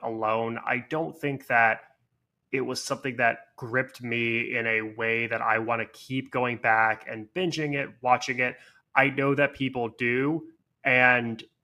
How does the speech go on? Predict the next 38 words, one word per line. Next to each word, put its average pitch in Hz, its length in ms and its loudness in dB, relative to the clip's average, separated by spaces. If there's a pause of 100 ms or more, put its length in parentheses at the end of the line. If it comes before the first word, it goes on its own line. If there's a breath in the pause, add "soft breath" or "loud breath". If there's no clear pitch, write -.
(100)
if 135 220 0
that 123 320 2
is 131 580 -2
your 123 220 -2
thing, 156 500 -2
I 120 140 6
don't 120 320 -2
mean 127 300 0
to 123 240 -2
yuck 123 340 0
your 127 120 2
yum. 131 600 4
This 127 180 0
show 131 240 2
has 120 180 2
fans 127 540 4
for 123 220 4
a 113 40 2
reason. 131 540 0 (320 loud breath)
It's 143 160 0
just 143 160 -2
not 139 160 4
something 131 200 2
that 123 60 4
I 117 180 6
think 120 180 -2
I 117 100 6
could 113 160 -2
get 117 200 0
interested 117 440 -6
in. 120 240 0 (540)
Um, 131 480 4 (400)
do 139 180 4
I 147 140 10
think 156 260 -2
that 156 380 0
this 156 220 2
franchise 113 680 2